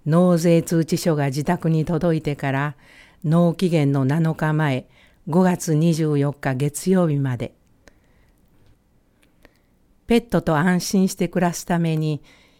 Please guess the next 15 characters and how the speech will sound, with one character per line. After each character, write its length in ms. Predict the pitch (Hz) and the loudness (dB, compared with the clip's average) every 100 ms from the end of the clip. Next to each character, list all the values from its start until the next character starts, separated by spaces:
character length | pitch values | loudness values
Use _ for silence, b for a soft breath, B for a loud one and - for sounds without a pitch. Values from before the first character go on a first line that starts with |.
| b | b
日 160 | - 156 | -4 0
頃 260 | 160 160 | 2 0
か 140 | 160 156 | 0 -2
ら 120 | 156 | 0
話 300 | 160 196 202 | 0 -2 0
し 100 | 214 | -2
合 60 | |
っ 40 | 220 | 0
て 140 | - | 0
お 80 | 160 | 0
き 120 | 143 | 0
ま 160 | 143 143 | -2 -2
し 140 | - | -4
ょ 200 | 143 127 | -6 -8
う。 80 | _ | _